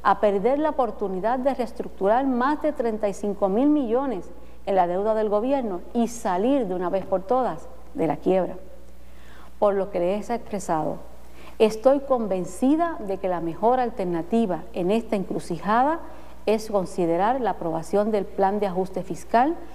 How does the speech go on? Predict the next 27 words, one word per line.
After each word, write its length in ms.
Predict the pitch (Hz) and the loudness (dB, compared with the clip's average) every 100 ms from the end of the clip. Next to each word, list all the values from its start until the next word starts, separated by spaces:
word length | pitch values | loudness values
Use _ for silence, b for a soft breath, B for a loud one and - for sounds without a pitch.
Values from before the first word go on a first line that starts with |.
| B B - | B B 2
que 100 | 202 | 2
ha 60 | |
sido 400 | 196 - 262 277 | 2 0 2 2
presentado 640 | - 190 175 170 196 208 - - | 0 -6 -6 -2 2 2 0 2
hoy 280 | 240 330 339 - | 4 4 -2 -4
por 100 | 175 | -6
la 120 | 165 | -4
Junta 360 | 208 320 302 | 0 0 0
de 60 | 185 | -6
Supervisión 500 | - 175 170 - 165 | -6 -8 -8 -6 -6
Fiscal. 420 | - 185 - 170 185 - - - - - - - - B B B B B | -6 -6 -6 -8 -8 -12 -12 -12 -12 -12 -12 -12 -12 B B B B B
Mi 140 | 220 226 | 10 10
evaluación 680 | 214 196 196 190 262 311 | 10 6 2 0 2 2
de 80 | 302 | 2
esta 180 | 302 277 | 0 -2
situación 560 | 254 226 208 262 269 262 | -4 -2 -4 0 0 0
no 80 | |
está 240 | 247 262 226 | 0 0 0
regida 480 | 220 202 240 254 240 | 0 -2 0 0 0
por 180 | 214 | 0
encuestas 760 | 180 165 196 233 254 320 320 - - B B B B | 0 -2 0 0 0 -4 -4 -8 -12 B B B B
o 120 | 190 | 4
por 200 | 185 175 | 4 2
cálculos 420 | 190 196 240 233 | 0 0 -2 -4
para 220 | 233 196 | -2 -2
ganar 260 | 170 170 190 | 0 -2 0
popularidad 720 | 214 202 185 165 160 190 262 | 0 0 0 0 0 2 0